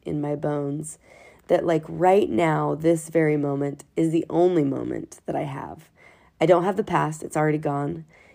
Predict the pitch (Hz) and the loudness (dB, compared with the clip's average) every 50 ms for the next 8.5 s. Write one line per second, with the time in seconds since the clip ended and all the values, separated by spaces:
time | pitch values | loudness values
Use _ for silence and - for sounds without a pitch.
0 | _ _ _ _ _ _ 160 156 151 151 147 147 147 143 143 180 190 202 202 185 | _ _ _ _ _ _ -2 0 2 2 2 2 0 2 4 6 6 6 6 2
1 | 160 143 151 151 - 180 208 196 - 143 135 135 139 156 156 - - 170 160 151 | 2 0 -2 0 0 0 0 0 0 -2 -2 -2 -2 -4 -4 -2 0 2 2 2
2 | 147 160 170 160 151 156 143 135 - _ - 147 147 160 160 160 180 170 180 190 | 2 2 4 4 2 2 -2 -6 -8 _ -4 -2 -2 -2 0 2 4 4 4 2
3 | 190 180 165 156 160 160 156 151 147 151 147 143 143 143 143 143 151 156 - _ | 2 0 0 0 0 0 0 -2 -2 -2 -2 -4 -4 -6 -6 -6 -8 -10 -12 _
4 | _ _ _ - - _ _ _ _ - 190 196 170 - - 175 165 165 160 156 | _ _ _ -20 -20 _ _ _ _ 0 0 0 2 2 4 4 4 4 4 4
5 | 156 156 156 156 - _ _ _ _ _ _ _ 196 185 190 180 180 180 180 175 | 2 0 -2 -6 -14 _ _ _ _ _ _ _ 0 2 4 2 2 2 2 2
6 | 170 175 196 220 226 208 180 170 170 175 170 165 170 165 151 - 180 196 196 - | 2 4 4 4 6 6 4 4 4 2 2 2 2 2 4 4 4 2 2 2
7 | - - 190 175 170 170 165 165 165 - 160 160 160 156 - 165 160 - - 175 | 0 0 2 2 2 2 2 0 -4 -4 -4 -4 -4 -2 0 -2 0 2 4 4
8 | 185 175 175 175 175 175 175 165 - | 4 6 4 4 2 0 -4 -6 -10